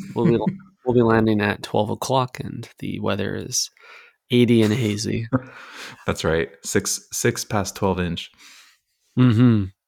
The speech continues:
Speaker 2: Wow, crazy. So flight, flight and trip is off to a bit of a rocky start,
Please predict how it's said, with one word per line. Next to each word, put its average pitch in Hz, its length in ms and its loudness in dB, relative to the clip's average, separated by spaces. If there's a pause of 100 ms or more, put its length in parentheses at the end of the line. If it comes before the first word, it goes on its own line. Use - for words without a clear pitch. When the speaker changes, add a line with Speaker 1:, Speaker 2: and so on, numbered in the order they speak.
(480)
Speaker 2:
Wow, 98 240 -10 (140)
crazy. 110 400 -14
So 117 320 -4
flight, 139 320 -2 (220)
flight 147 440 0
and 127 240 0
trip 120 300 -6
is 120 160 -6
off 113 180 0
to 120 100 -4
a - 20 -6
bit 113 140 -2
of 113 100 -6
a 107 240 -4
rocky 110 400 -2
start, - 420 -8